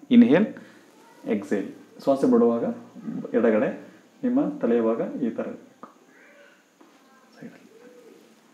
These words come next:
ಓಕೆ. ವಿಶ್ರಾಂತಿ. ಮುಂದಿನದು ಮೂರನೇ ವಿಧ,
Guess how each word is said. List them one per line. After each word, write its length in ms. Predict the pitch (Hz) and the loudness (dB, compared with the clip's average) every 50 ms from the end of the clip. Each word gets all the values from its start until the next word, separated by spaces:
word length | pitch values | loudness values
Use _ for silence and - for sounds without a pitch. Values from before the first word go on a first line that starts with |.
| _ _ _ _ _ _ _ _ _ _ _ _ _ - - - - | _ _ _ _ _ _ _ _ _ _ _ _ _ -20 -20 -18 -18
ಓಕೆ. 160 | 294 - - - - - - - - - - - - - - - - - - - - - _ _ _ | -18 -18 -18 -20 -20 -20 -18 -18 -18 -18 -20 -20 -20 -20 -20 -20 -20 -20 -20 -20 -20 -20 _ _ _
ವಿಶ್ರಾಂತಿ. 560 | 120 104 - - 107 101 135 - - 165 170 - - - - _ _ _ _ _ _ _ _ _ - - - - - _ _ _ _ _ _ _ _ _ - - - - - - - _ _ - | -6 -6 -6 -6 -4 -6 -6 -4 -4 -6 -6 -6 -16 -20 -20 _ _ _ _ _ _ _ _ _ -20 -20 -20 -20 -20 _ _ _ _ _ _ _ _ _ -20 -20 -20 -20 -20 -20 -20 _ _ -4
ಮುಂದಿನದು 600 | 104 101 98 98 95 101 113 160 190 - - - - - _ _ - _ - - - - _ - _ _ - _ _ - - | -2 0 0 2 2 2 0 0 -2 -4 -12 -20 -20 -20 _ _ -20 _ -20 -20 -20 -20 _ -20 _ _ -20 _ _ -2 0
ಮೂರನೇ 360 | 120 107 107 104 104 101 98 | 2 2 4 2 2 2 2
ವಿಧ, 160 | 92 95 90 | 0 0 -2